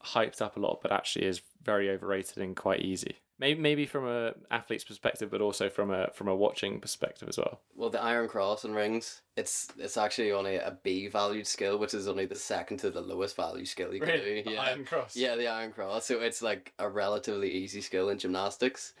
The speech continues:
Speaker 2: So, um, you wouldn't just see somebody, especially in, a, in an Olympic final, just doing a cross. It'll be, like, a, a somersault into a cross.
Speaker 1: Okay, I see.
Speaker 2: Um, so it's the, more the way you get into the strength skill, but just lowering into a cross isn't really that impressive.
Speaker 1: Isn't that impressive?
Speaker 2: No.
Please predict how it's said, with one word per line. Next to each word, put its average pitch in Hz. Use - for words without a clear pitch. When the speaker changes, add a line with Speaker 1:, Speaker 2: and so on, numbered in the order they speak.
Speaker 2:
So, 101
um, 95
you 110
wouldn't 107
just -
see 98
somebody, 95
especially 92
in, 92
a, 87
in 101
an 95
Olympic 95
final, 107
just 101
doing 104
a 98
cross. 101
It'll 98
be, 92
like, 90
a, 87
a -
somersault 101
into 104
a 107
cross. 113
Speaker 1:
Okay, 98
I 101
see. 104
Speaker 2:
Um, 98
so 92
it's 98
the, 117
more 113
the 107
way 101
you 104
get 90
into 92
the 101
strength 104
skill, 107
but 101
just 113
lowering 110
into 110
a 107
cross 110
isn't 92
really 95
that 95
impressive. 95
Speaker 1:
Isn't 123
that 104
impressive? 101
Speaker 2:
No. 95